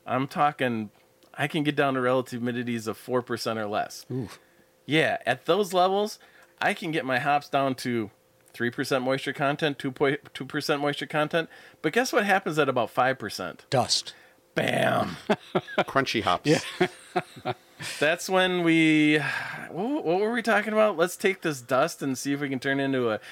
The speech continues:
Speaker 1: chicken barbecued rub or something
Speaker 2: Yeah,
Speaker 1: like that.
Speaker 2: yeah, yeah. Barbecue rub.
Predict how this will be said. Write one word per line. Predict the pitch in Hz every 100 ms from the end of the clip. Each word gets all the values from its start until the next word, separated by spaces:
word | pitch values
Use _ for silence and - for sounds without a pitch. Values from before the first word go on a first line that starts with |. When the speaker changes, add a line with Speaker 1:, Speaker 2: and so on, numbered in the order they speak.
| -
Speaker 1:
chicken | - 160 151 143
barbecued | 120 123 139 135 - 139 139 123 120
rub | 120 131 143
or | 147
something | - 147
Speaker 2:
Yeah, | 156 160 151
Speaker 1:
like | 139
that. | 156 135
Speaker 2:
yeah, | 135 131 127
yeah. | - - -
Barbecue | 131 135 131 135
rub. | 127 120